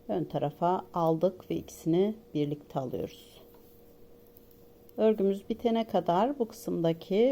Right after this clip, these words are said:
ve bu aradaki kesme işlemleri hep aynı şekilde devam edecek. Bir kez doladık. Düz olan ilmeğimizi düz olarak ördük. Bir kez daha doladık. Ve burada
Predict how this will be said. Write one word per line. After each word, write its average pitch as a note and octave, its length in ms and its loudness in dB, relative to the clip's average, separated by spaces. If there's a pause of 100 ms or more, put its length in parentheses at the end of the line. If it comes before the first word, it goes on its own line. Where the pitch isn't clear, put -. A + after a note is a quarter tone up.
ve G3 160 2
bu G3 100 2
aradaki F#3+ 720 2
kesme G3 340 -4
işlemleri F3+ 580 0
hep A#3+ 220 -4
aynı E3+ 180 2
şekilde D#3 520 -4
devam E3 320 2
edecek. F#3 440 0 (760)
Bir B3 120 6
kez F3 360 0
doladık. A3 680 4 (560)
Düz G#3 300 -4
olan F3 440 4
ilmeğimizi D#3+ 680 2
düz E3+ 200 -6
olarak D#3 420 4
ördük. E3 540 0
Bir F#3 240 0
kez D3+ 340 -2
daha F3+ 280 -2
doladık. G3 460 2 (600)
Ve G3+ 120 -2
burada G3+ 520 2